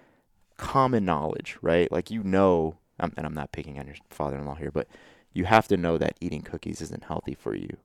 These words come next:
right? And they're gonna look at you and be like, "Yeah, of course." And they're like, "Well, why are you trying to lower this L D L thing by going on a vegetarian diet?"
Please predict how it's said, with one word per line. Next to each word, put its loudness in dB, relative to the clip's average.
right? 4
And -2
they're 6
gonna 4
look 2
at -8
you 2
and -4
be -2
like, -4
"Yeah, 2
of -14
course." -6
And 0
they're 0
like, 0
"Well, 4
why 2
are 2
you -2
trying -4
to 4
lower 4
this 0
L 2
D 0
L 2
thing -6
by 8
going 4
on 0
a -2
vegetarian 0
diet?" 2